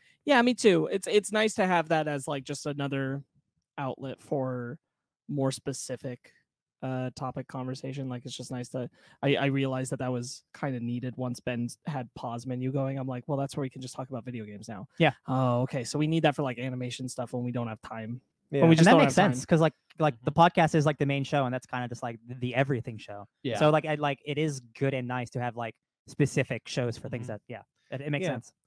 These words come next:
Speaker 3: And especially because, like, things like animation or video games could, like,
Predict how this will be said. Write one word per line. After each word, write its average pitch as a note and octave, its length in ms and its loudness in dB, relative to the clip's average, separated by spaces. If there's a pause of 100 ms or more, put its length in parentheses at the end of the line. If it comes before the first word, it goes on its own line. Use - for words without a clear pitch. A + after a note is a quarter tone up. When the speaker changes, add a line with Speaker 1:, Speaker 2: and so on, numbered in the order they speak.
(140)
Speaker 3:
And D#3+ 100 -2
especially F3 300 -4
because, D#3 320 -6
like, C#3 160 -6
things C3+ 180 -8
like B2+ 160 -10
animation B2+ 460 -6
or B2 60 -8
video E3 220 2
games C#3+ 360 -6
could, C3 260 -6
like, B2 180 -10